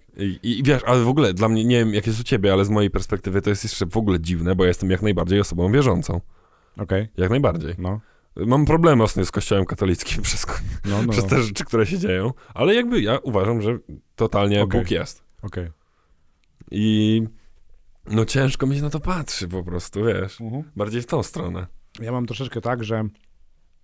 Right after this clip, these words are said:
Speaker 2: mm, em, jakby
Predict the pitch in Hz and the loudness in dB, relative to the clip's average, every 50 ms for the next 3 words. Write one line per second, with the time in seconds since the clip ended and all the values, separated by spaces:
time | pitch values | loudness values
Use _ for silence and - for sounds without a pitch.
0 | _ _ _ _ _ - 107 104 104 104 104 104 104 104 101 - - - - - | _ _ _ _ _ -10 -8 -6 -4 -4 -4 -4 -4 -4 -6 -8 -12 -20 -20 -20
1 | - - - - - - - _ _ _ - - 98 98 101 101 101 101 98 95 | -20 -20 -20 -20 -20 -20 -20 _ _ _ -14 -8 -4 -4 -2 -2 -4 -4 -6 -8
2 | 98 - _ _ _ _ _ - - 107 107 107 104 117 113 113 113 110 113 110 | -10 -12 _ _ _ _ _ -18 -12 -10 -6 -4 -2 0 0 0 0 -2 -2 -6